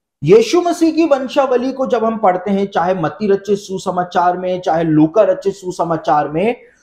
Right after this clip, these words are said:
तो उसमें कई सारे नाम जब हम पढ़ते हैं तो वो नाम हमारे लिए पूरी तरह से,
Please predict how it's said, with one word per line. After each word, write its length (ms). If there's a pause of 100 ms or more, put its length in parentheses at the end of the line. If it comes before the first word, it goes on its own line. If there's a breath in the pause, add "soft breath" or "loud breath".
(120)
तो 60
उसमें 280
कई 400
सारे 480
नाम 480
जब 180
हम 140
पढ़ते 380
हैं 160
तो 100
वो 120
नाम 360
हमारे 380
लिए 180
पूरी 580
तरह 280
से, 280